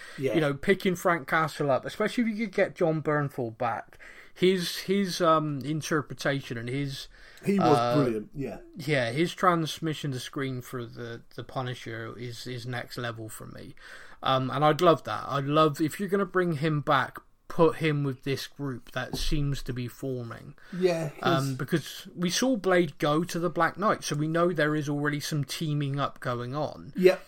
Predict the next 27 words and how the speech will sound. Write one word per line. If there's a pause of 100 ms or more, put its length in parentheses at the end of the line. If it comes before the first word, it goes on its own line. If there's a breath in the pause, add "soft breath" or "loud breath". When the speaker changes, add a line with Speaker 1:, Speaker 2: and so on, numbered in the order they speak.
(180)
Speaker 2:
We
know
from
what
Marvel
have
said,
Moon
Knight
isn't
getting
a
season
two.
They're
literally
calling
it
a
limited
series.
They
put
it
forward
to
awards